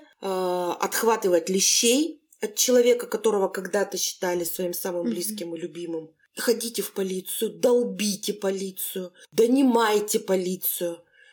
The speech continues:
Speaker 1: потому что по-другому в отсутствии вот этого закона вы пока что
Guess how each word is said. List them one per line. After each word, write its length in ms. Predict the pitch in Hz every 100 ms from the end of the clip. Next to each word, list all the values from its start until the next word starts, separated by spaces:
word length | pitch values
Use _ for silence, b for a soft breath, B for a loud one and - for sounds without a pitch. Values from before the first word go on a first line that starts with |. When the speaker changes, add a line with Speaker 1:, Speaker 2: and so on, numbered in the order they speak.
| b b _
Speaker 1:
потому 280 | 175 - 226
что 160 | 233 196
по-другому 960 | - 196 226 180 214 277 285 170 - - _ _ _ _ -
в 100 | 180
отсутствии 540 | 202 - 254 240 - 190
вот 180 | 180
этого 240 | 180 170 170
закона 580 | 180 - 190 170 160 -
вы 340 | 180 185 208 254
пока 480 | - - - 190
что 520 | 175 - - 170 151